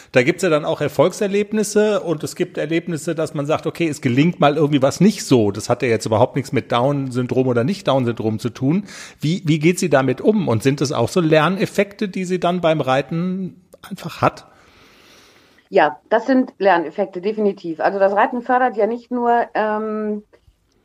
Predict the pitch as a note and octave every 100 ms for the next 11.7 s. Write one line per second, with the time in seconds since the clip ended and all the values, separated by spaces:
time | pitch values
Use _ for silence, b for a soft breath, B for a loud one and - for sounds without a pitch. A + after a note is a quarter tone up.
0 | _ G3+ C#4 B3+ B3 A#3+ G#3+ G#3 G#3+ G3+
1 | G#3 G3+ - - A#2+ - G3+ G3+ G#3 G#3
2 | G3 F#3 F#3 F#3+ F#3+ G3 E3+ F#3 - -
3 | D#3+ F3 G#3 G#3+ F3 A3 C#3+ - G3+ A3
4 | G3+ F#3 A3 G#3 G3 F#3 F3+ F3 D#3+ F#3
5 | G3 F3 G3+ G#3 A#3 A3+ G#3+ A#3 G#3 F3+
6 | E3+ - E3 E3 E3+ E3 - G3+ - b
7 | b b - C4 A#3 A#3 G#3+ G#3+ G3+ G#3+
8 | G#3+ - F#3+ F3+ F#3 F#3 - _ _ _
9 | - F3 F#3 F#3 F#3 F#3 G3 - A3 B3+
10 | - G#3+ A3 G#3 G#3+ G#3 G3+ F#3 C3 -
11 | _ _ - - F#3 G#3